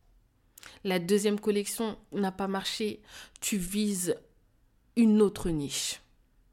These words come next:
Cette niche ne répond pas, tu changes de produit. Le produit ne fonctionne pas, tu changes de marque. Et là, ça pète. Il n'y a rien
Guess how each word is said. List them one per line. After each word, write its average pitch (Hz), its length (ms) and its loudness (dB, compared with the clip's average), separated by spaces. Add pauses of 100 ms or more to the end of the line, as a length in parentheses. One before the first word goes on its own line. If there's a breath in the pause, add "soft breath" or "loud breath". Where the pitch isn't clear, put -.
(300)
Cette - 360 -4
niche 214 320 2
ne 214 100 2
répond 214 320 -2
pas, 214 280 -4 (100)
tu - 140 -2
changes 208 360 2
de 175 100 -2
produit. 165 440 -6 (340 loud breath)
Le 196 100 4
produit 233 460 4
ne 240 100 4
fonctionne 233 560 0
pas, 247 280 0 (140)
tu 254 180 2
changes 226 380 4
de 190 80 4
marque. - 460 -2 (1500)
Et 220 120 6
là, 196 220 8
ça 160 160 -2
pète. - 480 -8 (2000)
Il 226 200 8
n'y 214 120 6
a 202 60 4
rien 214 460 2